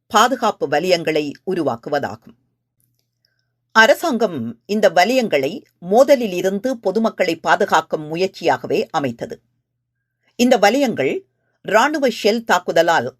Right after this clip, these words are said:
குறிவைக்கப்பட்டதாக பின்னர் செய்திகள் வந்தன. எவ்வாறாயினும், இதை அரசாங்கம் மறுத்தது.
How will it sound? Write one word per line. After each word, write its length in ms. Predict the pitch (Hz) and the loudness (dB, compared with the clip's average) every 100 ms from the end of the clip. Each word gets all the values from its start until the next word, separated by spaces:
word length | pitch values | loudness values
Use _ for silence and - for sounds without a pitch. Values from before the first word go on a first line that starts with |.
| - | -2
குறிவைக்கப்பட்டதாக 1160 | 269 220 165 165 - 127 156 151 156 196 120 - - | -2 0 -2 -2 -4 -2 0 0 2 0 0 -6 -8
பின்னர் 400 | 220 220 180 - | -2 -2 -2 -6
செய்திகள் 480 | - 202 190 156 151 | -6 -4 -4 -2 -2
வந்தன. 340 | 165 123 123 - _ _ _ _ _ _ _ _ _ - | -2 -2 -6 -8 _ _ _ _ _ _ _ _ _ 2
எவ்வாறாயினும், 800 | 269 294 330 220 180 185 196 120 233 _ - | 2 4 2 2 0 0 -4 -6 -10 _ -12
இதை 400 | 196 202 160 - - | -2 0 0 -6 -4
அரசாங்கம் 520 | 165 196 175 139 170 | -2 0 -2 -2 -4
மறுத்தது. 480 | 131 151 - - | -4 -6 -10 -12